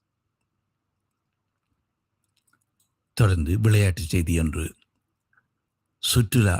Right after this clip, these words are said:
இங்கிலாந்து அணிக்கும் இலங்கை அணிக்கும் இடையிலான மூன்று போட்டிகள் கொண்ட இருபதுக்கு இருபது கிரிக்கெட் தொடர்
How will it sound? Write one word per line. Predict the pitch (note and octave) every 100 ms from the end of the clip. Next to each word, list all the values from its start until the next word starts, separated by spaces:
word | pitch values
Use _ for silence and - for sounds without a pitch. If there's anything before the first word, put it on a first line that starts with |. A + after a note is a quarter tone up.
| -
இங்கிலாந்து | G#2+ A#2+ A2+ A#2 A2+
அணிக்கும் | G#2 G#2 F#2+ G2+
இலங்கை | G2+ G#2 G#2+ A2 A2+
அணிக்கும் | - A2 F#2+ G#2
இடையிலான | F#2+ G2 G2 G2 G2
மூன்று | G2+ B2 A#2
போட்டிகள் | G#2 G#2 G2+ G#2 G2
கொண்ட | G2+ F#2+ G2+ -
இருபதுக்கு | A2+ A2+ A2 A2 A2+
இருபது | G#2 G2+ G#2
கிரிக்கெட் | A2 G2 G2 G#2
தொடர் | G2 E2+